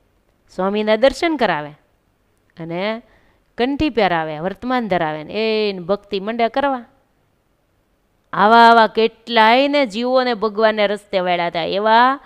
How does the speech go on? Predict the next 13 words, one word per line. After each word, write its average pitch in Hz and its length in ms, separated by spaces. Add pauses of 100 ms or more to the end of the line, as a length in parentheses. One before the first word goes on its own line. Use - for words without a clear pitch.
(380)
મહામુક્તરાજ 233 840 (140)
કલ્યાણભાઈ, 208 680 (2500)
એને 180 260 (380)
ગુણાતીતાનંદ 185 800
સ્વામીમાં 170 580
અત્યંત 185 440
હેત 185 360
હતું. 160 240 (1000)
ગુણાતીતાનંદ 240 720
સ્વામીના 196 500
સમાગમ 185 580
કરીને 180 460
કલ્યાણભાઈ 170 720